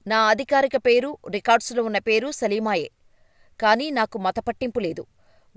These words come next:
గుళ్లకు, చర్చులకు, దర్గాలకు వెళతాను అంటూ మతం మారటం వెనుకున్న స్టోరీని చెప్పారు సలీమా. నా ఇరవై ఏళ్ల వయసులో అమ్మ చనిపోయింది. ఆ సమయంలో శోభనబాబు గారు, అల్లు రామలింగయ్య గారు తప్ప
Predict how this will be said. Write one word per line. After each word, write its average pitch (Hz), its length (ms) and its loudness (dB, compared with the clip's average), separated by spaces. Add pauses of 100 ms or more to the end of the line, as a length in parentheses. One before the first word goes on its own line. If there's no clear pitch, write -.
గుళ్లకు, 214 420 0
చర్చులకు, 214 640 -4
దర్గాలకు 196 580 0
వెళతాను 190 520 0
అంటూ 180 340 -4 (460)
మతం 220 420 -2
మారటం 220 400 0
వెనుకున్న 202 360 -4
స్టోరీని 240 480 -2
చెప్పారు 185 520 -2
సలీమా. 190 440 -6 (920)
నా 214 260 2
ఇరవై 254 300 4
ఏళ్ల 240 260 4
వయసులో 247 640 0
అమ్మ 196 200 -4 (140)
చనిపోయింది. 185 440 -6 (600)
ఆ 233 120 2
సమయంలో 254 580 0
శోభనబాబు 226 580 -2
గారు, 214 380 0 (100)
అల్లు 208 200 0
రామలింగయ్య 214 520 -2
గారు 190 280 0
తప్ప 214 480 -6